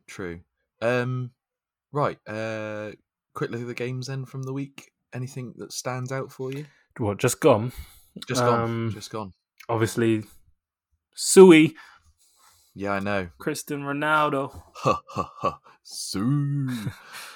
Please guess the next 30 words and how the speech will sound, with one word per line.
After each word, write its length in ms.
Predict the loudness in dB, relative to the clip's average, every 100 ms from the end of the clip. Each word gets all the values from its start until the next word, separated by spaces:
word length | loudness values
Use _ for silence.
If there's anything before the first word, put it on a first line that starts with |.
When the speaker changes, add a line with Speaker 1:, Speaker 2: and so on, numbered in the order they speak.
| -20 -14
Speaker 2:
Yeah, 120 | -8
what 240 | -4 -4
a 40 | -4
player. 380 | -4 -2 -4 -6 -16 -16 -6
Um, 480 | -4 -2 -4 -8 -12 -20 _ -8
Speaker 1:
What 160 | -6 -2
goal 320 | 0 0 -4
as 120 | -6
well. 280 | -6 -6 -10 _ _ -6
Speaker 2:
Well, 240 | -4 -4
well, 320 | -4 -6 -8 -10
all 160 | -8
three 280 | -6 -2 0
of 60 | -2
them. 260 | -6 -8 _ _ _ _ _ _ -10
Very 220 | -6 -4
well 160 | -4 -4
taken. 540 | -4 -6 -6 -8 -10 _
Speaker 1:
Mm. 200 | -10 -8
Speaker 2:
Um, 480 | -4 -4 -4 -6 -10 _ _ _ _ _ _ _ _ _ -12
he 160 | -8
just, 420 | -4 -4 -4 -10 -14 _ -20 -20 -20 -6
I, 160 | -2 -2 -2
I 60 | -2
saw 640 | 2 8 10 10 6 4 -2 -18 -6
on 180 | -4 -2
the 60 |
Saturday 360 | 0 2 2 0
social, 640 | 2 2 2 0 -2 -2 -10 -8
um, 480 | -2 0 0 -4